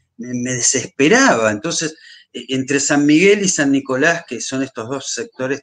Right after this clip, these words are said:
tan, tan ricos en, en todo lo que es el, el Iberá, están estas plantaciones de kilómetros y kilómetros y kilómetros, decís, esto no puede, no se puede sostener en el tiempo.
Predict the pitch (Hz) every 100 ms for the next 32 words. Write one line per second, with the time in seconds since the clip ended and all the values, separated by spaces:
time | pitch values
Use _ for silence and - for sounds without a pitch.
0 | - 131 123 117 135 135 120 - _ _
1 | _ _ 131 147 170 160 135 - 113 107
2 | 113 104 143 147 135 117 - 123 127 110
3 | 98 98 98 95 104 110 117 143 156 156
4 | - _ _ _ _ 104 - 180 180 -
5 | 127 - 131 131 131 - 196 180 147 -
6 | - 117 107 - 151 180 214 190 165 147
7 | 147 139 - 170 208 180 151 151 151 151
8 | 180 196 151 147 143 160 - 226 233 185
9 | 156 - 208 208 175 - 147 - - 262
10 | - - 120 226 339 - 101 - 107 98
11 | -